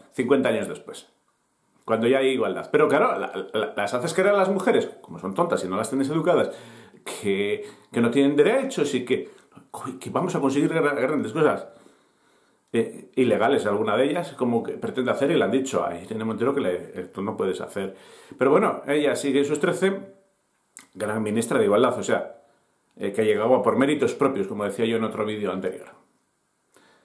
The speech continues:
Al cargo de ministra. Gra-, o sea,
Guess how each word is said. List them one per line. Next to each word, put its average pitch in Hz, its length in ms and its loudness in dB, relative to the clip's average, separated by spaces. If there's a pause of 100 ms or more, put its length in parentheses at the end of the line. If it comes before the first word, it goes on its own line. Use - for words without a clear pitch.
(160)
Al 104 220 -2
cargo 107 220 2
de 95 80 0
ministra. - 340 -12 (560)
Gra-, 117 500 -4
o 127 60 -8
sea, 123 300 -4